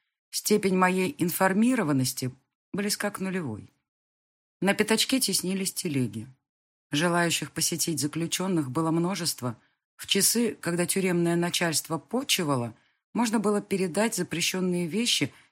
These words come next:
и пройти за стены крепости тем, кто в официальное время посещения не мог.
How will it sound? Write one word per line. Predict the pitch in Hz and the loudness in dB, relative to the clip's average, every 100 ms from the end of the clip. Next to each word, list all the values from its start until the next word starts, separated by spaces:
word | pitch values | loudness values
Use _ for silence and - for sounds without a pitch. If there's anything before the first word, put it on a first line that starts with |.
| - | -10
и | 170 | -4
пройти | 180 185 - 247 | -2 0 0 0
за | 185 | -2
стены | - - 208 175 | -2 -2 -2 -2
крепости | 180 170 - 165 - 170 | -2 -4 -4 -6 -4 -6
тем, | 151 - 269 320 _ _ _ - | -4 0 2 0 _ _ _ -14
кто | - 185 | -4 0
в | 180 | 0
официальное | 175 - 202 240 254 180 151 | -2 -4 0 2 2 2 0
время | 147 143 135 | 2 2 0
посещения | - - 170 - 214 208 196 | -2 -4 -2 -2 -2 -4 -2
не | 190 | -2
мог. | 175 123 98 - - | -2 -2 -4 -12 -20